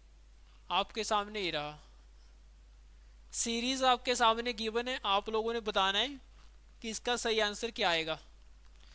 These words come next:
सभी लोगों ने ट्राई करना और बताना है इसका सही आंसर क्या आएगा। चलिए देखते हैं, फ़ोर थर्टी टू ट्वेंटी टू एट एट question mark,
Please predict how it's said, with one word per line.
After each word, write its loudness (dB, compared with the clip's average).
सभी -4
लोगों 6
ने 0
ट्राई 6
करना -2
और 2
बताना -2
है -2
इसका -6
सही -2
आंसर -4
क्या 0
आएगा। -2
चलिए 2
देखते -4
हैं, -8
फ़ोर -2
थर्टी -2
टू -4
ट्वेंटी -6
टू -8
एट 0
एट 0
question -2
mark, -4